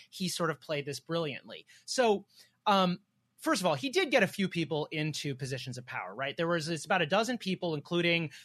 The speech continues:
um, you know, uh, uh, w-, uh, the, the, the head of the, uh, the U S C T O, who then, uh, took a pretty high, high-powered, um, uh, Defense Department research and development position. He had a, a, a very close confidant on the National Security Council,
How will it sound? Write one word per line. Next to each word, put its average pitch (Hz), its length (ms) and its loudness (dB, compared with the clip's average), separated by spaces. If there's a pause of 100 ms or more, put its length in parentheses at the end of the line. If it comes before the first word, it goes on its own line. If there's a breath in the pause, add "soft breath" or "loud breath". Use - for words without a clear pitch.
(120)
um, 147 320 2 (240 soft breath)
you 196 100 0
know, 156 260 4
uh, 143 280 2 (120)
uh, 151 100 -6 (440)
w-, 175 240 -4
uh, 180 80 -4
the, 151 300 0
the, 151 160 -2 (100)
the 165 80 -2
head 170 220 2
of 160 160 0
the, 160 240 -2
uh, 143 100 2
the 160 120 -4
U 185 120 4
S 180 140 0
C 190 120 -2
T 190 260 -2
O, 143 360 4 (180 loud breath)
who 170 140 -2
then, 170 380 2
uh, 151 260 2
took - 240 -4
a 151 200 0
pretty 233 180 -4
high, 160 320 4 (100)
high-powered, 156 680 0
um, 131 320 -2 (380 loud breath)
uh, 156 120 -2
Defense 165 640 -2
Department 151 640 -4
research 165 340 -6
and 151 80 -6
development 143 440 -4
position. 135 580 -6 (240 loud breath)
He 180 120 -2
had 185 140 8
a, 175 220 6
a, - 140 2
a 185 40 -4
very 185 320 2
close 190 220 -2
confidant 160 560 -4
on 151 120 -6
the 139 60 -4
National 139 340 -6
Security 202 460 -4
Council, 170 560 -4